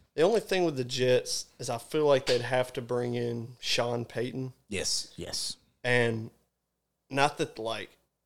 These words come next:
Speaker 1: they wouldn't do that. I just think it makes more sense in other places.
Speaker 2: Yep.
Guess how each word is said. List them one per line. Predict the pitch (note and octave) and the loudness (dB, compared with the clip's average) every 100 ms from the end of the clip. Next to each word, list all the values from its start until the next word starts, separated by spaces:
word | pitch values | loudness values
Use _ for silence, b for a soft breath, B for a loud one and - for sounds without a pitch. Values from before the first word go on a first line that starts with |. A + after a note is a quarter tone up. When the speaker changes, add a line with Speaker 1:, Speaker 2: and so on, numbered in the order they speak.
| _ _ _ _ _ | _ _ _ _ _
Speaker 1:
they | A#2+ A2+ | -4 -2
wouldn't | A#2+ C3 A#2 | 2 2 0
do | A2 B2 | -2 2
that. | B2+ C3 B2+ - | 4 4 2 -2
I | - | -4
just | B2 - | -2 0
think | D3 B2+ | 2 2
it | B2 | 4
makes | B2 - | 2 2
more | B2 A#2+ A#2+ | -2 0 0
sense | - - A#2+ A#2 - - - | -2 -2 -2 -4 -6 -14 -12
in | A2 | -14
other | G#2+ A2 G#2+ | -12 -12 -14
places. | - - F2 - | -16 -16 -12 -6
Speaker 2:
Yep. | G2 | -4